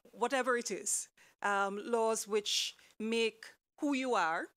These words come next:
a crime are clearly not acceptable. Um, you know, you can only criminalize harmful and wrongful acts, not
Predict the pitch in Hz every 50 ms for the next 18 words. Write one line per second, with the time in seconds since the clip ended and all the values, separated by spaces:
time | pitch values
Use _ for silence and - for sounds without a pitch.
0 | _ _ _ _ _ _ - 214 208 - - 240 214 190 185 180 180 185 190 190
1 | 190 190 - - 233 208 196 190 185 185 180 190 180 175 - 175 - - - 185
2 | 170 - - 185 160 - 175 175 170 _ - - - - - - - - 190 190
3 | 185 185 185 185 185 185 185 185 180 175 - - - - - - 208 190 180 170
4 | 180 180 202 208 - 254 226 233 226 226 240 - - 302 233 220 202 190 190 185
5 | 175 175 180 185 - - - - - - _ _ _ _ _ _ _ - - -
6 | 262 226 208 208 202 - 226 196 196 190 185 190 185 175 180 180 - - 190 180
7 | 175 - - - - - - 202 190 190 185 180 - - - -